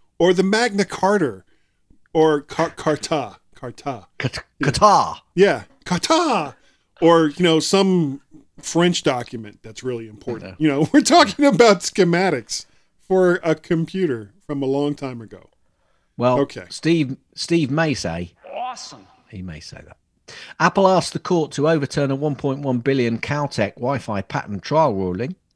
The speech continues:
Speaker 2: Not heard what happened on that. The E F F sides with Apple and slams Facebook's criticism of I O S fourteen privacy features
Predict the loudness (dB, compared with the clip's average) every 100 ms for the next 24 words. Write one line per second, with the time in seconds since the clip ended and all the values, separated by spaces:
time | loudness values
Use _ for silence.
0 | -10 -8 -6 -8 -8 -10 -12 -10 -10 -8
1 | -8 -4 -2 -2 -2 -4 -2 -4 -4 -8
2 | -6 -4 -2 -2 -4 -4 -4 -6 -8 -10
3 | -12 -18 -14 -6 -4 -4 -4 2 2 4
4 | 0 -4 -6 -8 -2 -2 -2 -6 -8 -10
5 | -8 -4 -4 -6 -8 -6 -6 -6 -8 -6
6 | -4 -2 -4 -8 -10 -12 -8 -8 -6 -4
7 | -4 -6 -8 -8 -6 -8 -10